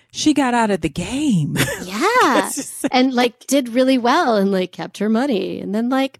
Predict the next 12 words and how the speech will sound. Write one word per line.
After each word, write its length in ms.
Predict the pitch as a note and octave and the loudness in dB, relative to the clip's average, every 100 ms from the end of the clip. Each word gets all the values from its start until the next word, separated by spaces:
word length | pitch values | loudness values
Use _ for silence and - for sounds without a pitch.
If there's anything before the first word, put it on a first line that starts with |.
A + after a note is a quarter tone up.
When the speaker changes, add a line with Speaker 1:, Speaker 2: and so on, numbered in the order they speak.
| _ A4 | _ -4
Speaker 2:
"I'm 120 | A4+ | 0
gonna 140 | G#4+ | 0
get 140 | E4+ D4 | 2 2
married, 260 | C#4 C#4 C#4 | 2 2 -2
have 140 | B3 | -6
a 40 | |
kid." 380 | - B3+ C4+ A#3 - | -2 0 0 -2 -14
Speaker 1:
That's 640 | F3+ E3 B3 F#4+ D5+ - | -14 0 2 4 0 -2
the 100 | G#3 | -4
thing. 360 | - G#3+ E3+ D3 | 0 0 0 -4
She 200 | - - | -8 -12
kept 540 | - C4+ D#4 G#4 | -12 -6 -4 -4